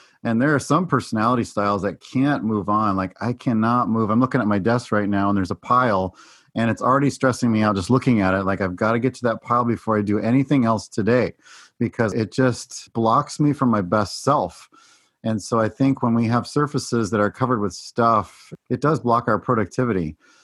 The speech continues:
So one of those things I think we have to tackle first is our paperwork pile. And I f-, I remember from the Organized Executive, a little acronym called traf, T R A F. And it's like,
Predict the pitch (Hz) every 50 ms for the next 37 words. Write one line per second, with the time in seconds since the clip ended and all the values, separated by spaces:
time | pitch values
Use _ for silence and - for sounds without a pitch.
0 | _ _ _ - - 120 113 113 110 107 104 95 - _ _ _ _ - 135 131
1 | 139 143 139 120 - 143 143 120 127 120 127 131 123 131 117 123 120 120 - 123
2 | - - 127 117 113 - 113 90 - - 123 127 131 120 - - - 104 110 117
3 | 107 107 101 95 90 - 127 131 - 123 104 98 87 - - 110 98 95 95 95
4 | 98 98 - _ _ _ _ _ _ _ _ - - - 107 107 104 101 101 101
5 | 101 101 90 - - - - 113 110 - - - 120 117 120 127 127 139 151 127
6 | - 135 131 127 123 127 123 131 131 127 127 - 143 135 113 107 127 120 113 -
7 | 127 113 113 110 104 87 110 104 104 101 98 113 123 139 - 120 123 117 - -
8 | 120 117 113 - - - 101 92 90 - - - 131 123 110 98 87 85 - -
9 | - - 135 131 120 113 113 113 113 120 117 123 127 117 104 101 98 92 - -
10 | - _ _ - - - _ _ _ - 107 104 104 104 - - 113 107 104 101
11 | 92 - -